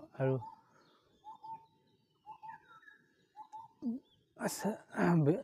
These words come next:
ছাবস্ক্ৰাইব কৰি বেল আইকনটো টি-, টিপি দিব, যাতে নতুন ভিডিঅ' বনালে আপোনালোকে পাই যায়। আজি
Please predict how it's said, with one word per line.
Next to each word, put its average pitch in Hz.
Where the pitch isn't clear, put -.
ছাবস্ক্ৰাইব 151
কৰি 156
বেল 131
আইকনটো 147
টি-, 135
টিপি 147
দিব, 147
যাতে 143
নতুন 139
ভিডিঅ' 135
বনালে 127
আপোনালোকে 131
পাই 127
যায়। 120
আজি 139